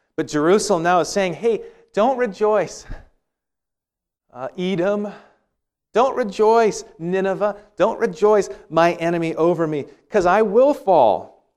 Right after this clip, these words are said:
When I fall, I will arise. I know what's gonna happen to me, but I'm gonna come back up. When I sit in darkness, the Lord will be a light to me.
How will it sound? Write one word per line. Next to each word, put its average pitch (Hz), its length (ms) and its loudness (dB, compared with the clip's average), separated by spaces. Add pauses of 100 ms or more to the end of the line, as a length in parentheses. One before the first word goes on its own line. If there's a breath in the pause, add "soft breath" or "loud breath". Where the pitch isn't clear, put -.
(600)
When 196 220 -2
I 247 160 -2
fall, 220 440 2
I 208 200 4
will 208 460 2
arise. 180 1080 -4 (1080)
I 175 60 -6
know 202 240 -2
what's 226 220 0
gonna 208 200 -2
happen 202 320 0
to 185 60 -2
me, 175 80 0
but 160 160 2
I'm 190 220 4
gonna 202 180 0
come 202 220 -8
back 185 280 2
up. 190 360 2
When 190 260 0
I 226 120 2
sit 220 220 0
in 196 120 0
darkness, 160 580 0 (240 soft breath)
the 180 80 0
Lord 196 580 4
will 165 140 0
be 160 120 -4
a 156 80 0
light 123 380 -4
to 117 140 -14
me. 90 260 -20